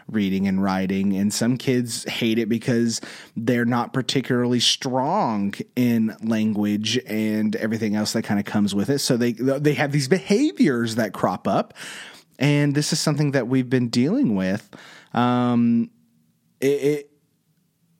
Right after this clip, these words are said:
when, I, I'm curious, at what, do you remember the day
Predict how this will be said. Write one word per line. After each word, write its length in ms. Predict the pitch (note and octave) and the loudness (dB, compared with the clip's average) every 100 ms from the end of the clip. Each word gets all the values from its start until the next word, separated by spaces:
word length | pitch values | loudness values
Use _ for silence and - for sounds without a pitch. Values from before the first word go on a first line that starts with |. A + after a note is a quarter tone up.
| _ | _
when, 560 | E3 F#3 C4+ D#4+ D#4 B3 E3 C3+ _ _ | 2 4 4 0 0 -2 -4 -10 _ _
I, 120 | F#3+ | 2
I'm 260 | B3+ A#3 A#3 | 4 0 0
curious, 360 | - G#3 D#3 D#3+ | 2 2 4 2
at 100 | D#3 | 2
what, 260 | G3 B3+ | 2 2
do 80 | F3 | 0
you 60 | B3 | 2
remember 220 | C4 A#3 | 4 4
the 140 | E3+ | 2
day 640 | C#3+ G#2+ C#3 A#2+ G#2 F#2 | 0 2 0 2 -2 -6